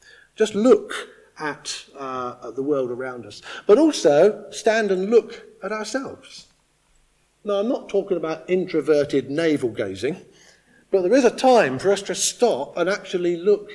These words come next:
inside, to reflect on what's going on inside us. Um, because that's a secret area which we hold the key to. But sometimes just to stop and let God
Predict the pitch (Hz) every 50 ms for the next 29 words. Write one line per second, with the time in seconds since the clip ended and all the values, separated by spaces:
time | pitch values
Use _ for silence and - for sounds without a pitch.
0 | - - 185 185 180 180 - - 202 190 180 143 139 - 160 160 160 160 - -
1 | 214 196 - - - - 180 180 185 190 170 - - - 185 170 165 165 170 165
2 | 165 165 160 160 - 185 170 165 165 208 196 160 147 - - - - - - -
3 | _ _ _ - - - _ _ _ _ _ _ _ _ _ _ - 135 131 131
4 | 127 127 131 127 127 120 123 - - - - _ - 156 147 - 170 165 156 -
5 | - 143 175 170 165 - - 165 147 - - 208 208 - - 160 170 170 175 170
6 | 170 165 160 156 147 143 143 143 151 - - - - 165 156 147 135 - - 175
7 | 165 151 139 127 143 - - - 214 202 - - - - 110 120 - - - -
8 | - - 190 160 - 233 240 233 233 214 208 202 208 - 202 196 - - 185 -
9 | - - 185 156 - - 147 143 147 151 147 139 - - - _ _ _ _ _
10 | _ _ - - 165 151 147 147 143 -